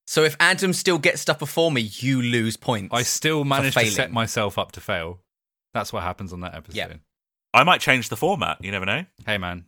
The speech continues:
Speaker 2: you, you go for
Speaker 3: Might
Speaker 2: it.
Speaker 3: not even be a quiz.
Speaker 2: It's just s-
Speaker 1: Might be a quaz.
Speaker 2: Yeah, I'm, yeah,
Speaker 3: What?
Speaker 2: I liked it.
Speaker 3: What, what does it mean, though?
Speaker 1: Dunno.
Speaker 2: A quiz quaz.
Speaker 1: So,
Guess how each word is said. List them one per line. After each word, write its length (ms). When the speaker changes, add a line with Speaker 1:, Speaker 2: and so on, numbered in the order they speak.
Speaker 2:
you, 220
you 100
go 180
for 80
Speaker 3:
Might 120
Speaker 2:
it. 20
Speaker 3:
not 140
even 160
be 80
a 60
quiz. 560
Speaker 2:
It's 240
just 320
s- 300
Speaker 1:
Might 180
be 100
a 160
quaz. 800
Speaker 2:
Yeah, 80
I'm, 180
yeah, 320
Speaker 3:
What? 160
Speaker 2:
I 60
liked 320
it. 180
Speaker 3:
What, 320
what 80
does 140
it 80
mean, 180
though? 180
Speaker 1:
Dunno. 280
Speaker 2:
A 60
quiz 160
quaz. 320
Speaker 1:
So, 440